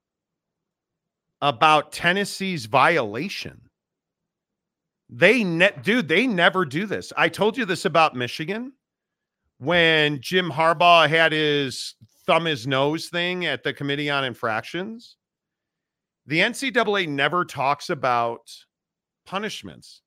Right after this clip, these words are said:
Here's their statement from Ross Dellinger. "While the N C double A generally does not comment on spe-, specific infraction cases,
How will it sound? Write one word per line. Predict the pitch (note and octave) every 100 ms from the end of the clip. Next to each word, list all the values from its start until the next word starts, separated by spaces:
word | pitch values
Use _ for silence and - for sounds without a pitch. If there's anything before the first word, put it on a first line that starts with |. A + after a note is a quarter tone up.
| _ _ _ _ _ _ _ _ _
Here's | - G3 A#3
their | A#3 A3
statement | F#3+ - F3 G3 G3+ D2 -
from | - C3
Ross | A#2+ D#3 E3+
Dellinger. | - D3+ D#3+ A2+ D#2 B1+ _ _ _ _ _ _ _ _ _ _
"While | D3 F3
the | F3+ F#3
N | G#3+
C | B3+ A3+
double | A3+ G3+
A | F#3+ E3
generally | E3 E3+ G3 G3+
does | D#3+ C3+
not | D#3 F3+
comment | - E3+ F3 D#3 -
on | C#3
spe-, | B2 C#3+ C3
specific | - - - - C#3 G3+ F#3 -
infraction | C3 E3 F3 - C#3
cases, | A2 G2+ D#2+ C2 B1 -